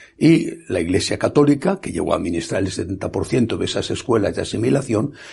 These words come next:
y otras confesiones religiosas colaboraron con el gobierno. Repito, la responsabilidad, el plan, la idea, la organización, la manutención,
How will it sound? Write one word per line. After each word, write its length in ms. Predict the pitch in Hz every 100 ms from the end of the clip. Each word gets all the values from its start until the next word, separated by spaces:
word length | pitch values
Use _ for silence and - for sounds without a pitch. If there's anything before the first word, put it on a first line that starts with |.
| -
y 160 | 107
otras 320 | 147 160 95 -
confesiones 580 | 98 117 - 104 98
religiosas 640 | 110 147 165 104 - 123 -
colaboraron 880 | 180 180 151 113 95 95 95 - _
con 240 | _ 90 85
el 100 | 85
gobierno. 460 | 85 87 - - - _ _ _ _ - _ _ _ _ _ _
Repito, 580 | - 113 110 - - - _ _ _ _ _ _ _ -
la 140 | -
responsabilidad, 1000 | 82 - 78 - 82 80 95 180 139 165 - _ _ _ _ _
el 240 | - - -
plan, 560 | 175 131 104 - - _
la 200 | - 90
idea, 580 | 92 92 165 107 110 - _ _ _
la 200 | - 104
organización, 1120 | 101 98 92 95 - - 156 156 117 131 - _ _ _ -
la 220 | - 113 120
manutención, 1040 | 110 127 165 127 101 - 165 135 139 -